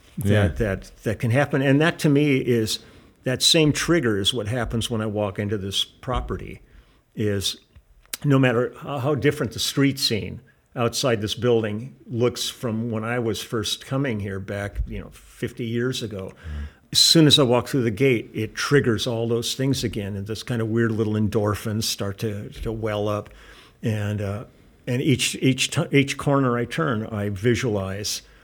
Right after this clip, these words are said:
Speaker 1: something that went on in here and different people I knew. And,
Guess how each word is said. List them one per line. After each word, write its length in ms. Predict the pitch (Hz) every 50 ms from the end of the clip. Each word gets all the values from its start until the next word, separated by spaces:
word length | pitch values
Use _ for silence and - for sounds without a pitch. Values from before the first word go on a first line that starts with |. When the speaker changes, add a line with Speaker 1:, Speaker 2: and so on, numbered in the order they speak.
| _ - - _ _ _
Speaker 1:
something 480 | - - - - 123 113 - 131 117 104
that 140 | 110 107 -
went 200 | 117 117 113 113
on 420 | 113 113 113 113 110 110 107 107
in 220 | 110 113 117 104 104
here 280 | 101 117 110 104 101
and 140 | 98 101 98
different 300 | - 123 110 - 117 107
people 320 | - 127 117 - 120 113
I 100 | 107 110
knew. 200 | 110 117 120 117 - - - - - 165
And, 300 | 151 147 139 143 156